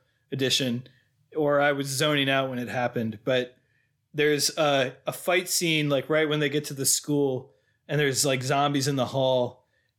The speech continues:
and Anna's swinging around her candy cane, and it's kinda doing, like, slow-mo fight stuff with her.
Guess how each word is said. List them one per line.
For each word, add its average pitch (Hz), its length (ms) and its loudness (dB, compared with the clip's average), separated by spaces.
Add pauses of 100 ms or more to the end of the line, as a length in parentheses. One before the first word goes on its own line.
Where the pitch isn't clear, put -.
(140)
and 135 460 0
Anna's 160 480 2
swinging 160 380 0
around 147 320 2
her 135 140 -4
candy 143 360 0
cane, 131 500 0 (300)
and 147 140 0
it's 143 100 -2
kinda 165 260 0
doing, 156 260 0
like, 143 180 0
slow-mo 147 1120 0 (560)
fight 143 300 0
stuff - 460 -2
with 131 160 -4
her. 123 320 -2